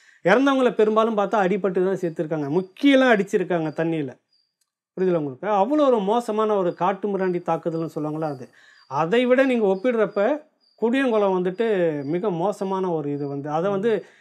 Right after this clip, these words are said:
ஏற்கனவே ஒரு நேர்காணல் நான் சொல்லியிருந்தப்ப அது ஓய்வு பெற்ற டி ஜி பியாக, காவல்துறை தலைவராக இருந்த வைகுந்த் வந்து அந்த இடத்துல என்ன நடந்தது அப்படின்னு அவர் தனியா போறாரு. அது இது ஒரு பெரிய சென்சிட்டிவா மாறுது, அவருக்கு தகவல் வருதுன்னு தான் நினைக்கிறேன்.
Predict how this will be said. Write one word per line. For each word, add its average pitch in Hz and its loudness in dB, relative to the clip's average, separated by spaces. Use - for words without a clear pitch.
ஏற்கனவே 214 0
ஒரு 196 2
நேர்காணல் 190 2
நான் 160 -6
சொல்லியிருந்தப்ப 185 -2
அது 156 -4
ஓய்வு 247 6
பெற்ற 220 0
டி 185 0
ஜி 208 0
பியாக, 180 0
காவல்துறை 180 2
தலைவராக 175 0
இருந்த 156 -2
வைகுந்த் 233 2
வந்து 196 2
அந்த 170 0
இடத்துல 170 -2
என்ன 190 0
நடந்தது 190 -2
அப்படின்னு 180 -2
அவர் 160 -4
தனியா 208 0
போறாரு. 165 -4
அது 175 2
இது 185 2
ஒரு 151 0
பெரிய 269 2
சென்சிட்டிவா 220 -4
மாறுது, 175 0
அவருக்கு 165 -2
தகவல் 214 0
வருதுன்னு 156 -2
தான் 143 -6
நினைக்கிறேன். 123 -14